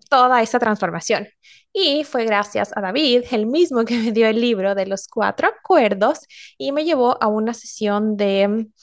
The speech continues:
La verdad, no me acuerdo cómo se llamaba, pero te inyectaban una sustancia como para despertar la, las células. Ya era como meditación, un trance súper denso, así fue, wow, literal.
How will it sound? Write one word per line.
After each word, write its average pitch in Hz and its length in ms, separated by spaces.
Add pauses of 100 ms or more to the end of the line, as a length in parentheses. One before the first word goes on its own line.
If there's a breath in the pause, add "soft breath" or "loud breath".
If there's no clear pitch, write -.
(680 loud breath)
La 214 80
verdad, 208 380
no 240 140
me 220 100
acuerdo 214 320
cómo 285 200
se 294 100
llamaba, 208 360
pero 208 180
te 196 120
inyectaban 196 840
una 208 300
sustancia 202 480
como 214 200
para 190 160
despertar 196 640
la, 208 200
las 208 220
células. 190 540
Ya 196 200
era 208 120
como 208 200
meditación, 196 560
un 202 100
trance 196 400 (560 loud breath)
súper 277 240
denso, 226 300
así 214 260
fue, 233 540
wow, 208 380 (180)
literal. 202 440